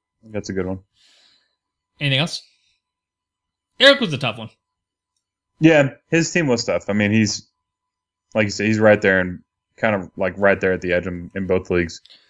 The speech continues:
Speaker 1: And
Speaker 2: Before
Speaker 1: we
Speaker 2: we
Speaker 1: had him in, we had him going to the finals
Speaker 2: Yeah.
Speaker 1: in four, so
Speaker 2: Exactly. High expectations.
Speaker 1: a lot of people were high on him.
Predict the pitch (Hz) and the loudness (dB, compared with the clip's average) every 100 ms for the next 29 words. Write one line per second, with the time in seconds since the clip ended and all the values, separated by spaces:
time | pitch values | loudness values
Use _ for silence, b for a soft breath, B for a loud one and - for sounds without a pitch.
0 | b b 117 120 127 120 107 101 95 95 | b b 2 6 8 6 4 2 -2 -8
1 | - 131 135 123 110 110 95 - 107 101 | -4 2 2 2 0 -2 -2 -6 -4 -2
2 | 120 120 - - 107 - - - 95 143 | -4 -6 -8 -6 -6 -6 -12 -4 -2 0
3 | 135 123 113 104 143 147 143 139 120 113 | 0 0 -2 -2 2 2 0 -6 -6 2
4 | 127 120 123 117 107 104 104 98 90 82 | 4 4 0 -2 2 2 4 0 0 -4
5 | 82 90 | -10 -14